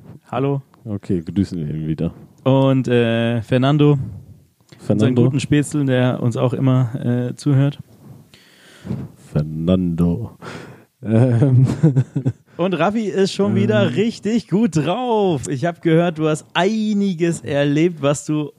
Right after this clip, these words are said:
Speaker 1: uns erzählen magst. Denn
Speaker 2: Wa-,
Speaker 1: es sind drei Wochen vergangen.
Speaker 2: Drei Wochen sind vergangen. Was war denn in diesen drei Wochen alles? Wo haben wir uns schon zum Beispiel gesehen? Ähm,
Speaker 1: Ähm, wir hatten das Picknick.
Speaker 2: das Picknick.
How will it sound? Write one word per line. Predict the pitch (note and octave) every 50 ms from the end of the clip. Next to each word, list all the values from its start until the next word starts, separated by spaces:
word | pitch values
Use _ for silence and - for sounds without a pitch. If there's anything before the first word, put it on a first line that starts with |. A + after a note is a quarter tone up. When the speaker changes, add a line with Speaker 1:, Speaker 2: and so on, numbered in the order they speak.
| _ _
Speaker 1:
uns | - D3+ D3 D#3 D3 B2+
erzählen | C#3 C#3+ C3+ - - - D#3 F#3+ G#3 F#3+ F3 D#3 C#3 C3 B2+
magst. | B2 A#2+ A#2 A2+ A2+ G#2+ - - - - - - _ - -
Denn | C3 C#3
Speaker 2:
Wa-, | G2+ G2+
Speaker 1:
es | B2
sind | - C#3+ B2
drei | C3 B2+ C#3+ D3+ E3 D3
Wochen | D#3 D#3+ - C#3+
vergangen. | - - C#3 C3 B2+ D3 D#3+ E3 D3+ C3+
Speaker 2:
Drei | A#2 G2+ A2 A2+ A#2 A2+
Wochen | A2+ G#2 - A#2 G#2
sind | G2+ G2+ G2 -
vergangen. | - G2+ E2+ F2+ F2 E2+ E2 E2+ - - - - - - - - - -
Was | - G2+ F#2+ - -
war | A#2+ C3+ D3+ C3+
denn | G#2+ G2 F#2 F#2 F2+ F#2+ F#2 F#2+
in | G#2 G#2 G2
diesen | G2 G2 F#2 G2 F#2+ F2
drei | - F2+ F#2 F2+
Wochen | F2+ F#2 F#2 - F#2+ F2
alles? | C#2+ D#2 E2+ E2+ E2+ - A#2+
Wo | C3+ C3
haben | B2 A#2 A2 G2+
wir | G2 F#2
uns | F#2 F2+ -
schon | - F2+ F2 D#2+ D2
zum | - - F2
Beispiel | E2+ E2 E2 - - C#2
gesehen? | D#2 D#2 C#2+ C#2 C2+ A1+ - - F#2 - _ _ _ - G#2 G2
Ähm, | F#2+ G2+ G#2+ A2 A2+ A#2 A#2 B2 B2
Speaker 1:
Ähm, | C3 C3 C3 C3 C3 C3+ C3+ C3+ C3+ C3
wir | A#2+ A#2+ A2+ F#2+
hatten | A2 C#3 - _ E3 D#3+ C#3
das | B2 - -
Picknick. | _ - D#3+ E3+ - G3 G#3 A#3+ A#3 - - - - -
Speaker 2:
das | F#2+ F#2 - -
Picknick. | - _ - F#2 - _ - G#2 A#2+ D3 - - -